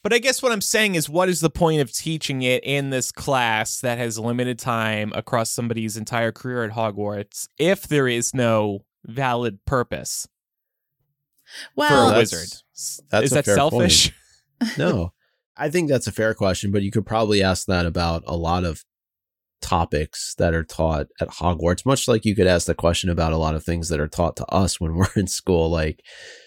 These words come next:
Speaker 3: what do we still use today that we learned back in middle school or, or high school?
Speaker 1: No comment. I don't wanna upset any parents who are listening with their children.
Speaker 3: Oh,
Speaker 2: Yeah.
Speaker 3: yes. I'm, or teachers, for that matter. I'm sorry.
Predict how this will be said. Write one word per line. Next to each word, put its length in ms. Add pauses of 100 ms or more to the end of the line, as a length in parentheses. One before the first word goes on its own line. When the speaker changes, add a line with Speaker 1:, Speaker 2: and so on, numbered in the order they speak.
(1300)
Speaker 3:
what 140
do 60
we 120
still 280
use 480 (180)
today 340
that 160
we 120
learned 300
back 340
in 300 (220)
middle 240
school 480
or, 260 (540)
or 140
high 180
school? 460 (120)
Speaker 1:
No 220
comment. 480
I 80
don't 100
wanna 200
upset 340
any 180
parents 420
who 100
are 60
listening 380
with 140
their 100
children. 400
Speaker 3:
Oh, 100
Speaker 2:
Yeah. 240
Speaker 3:
yes. 220
I'm, 140 (140)
or 160
teachers, 440
for 120
that 160
matter. 260
I'm 160
sorry. 420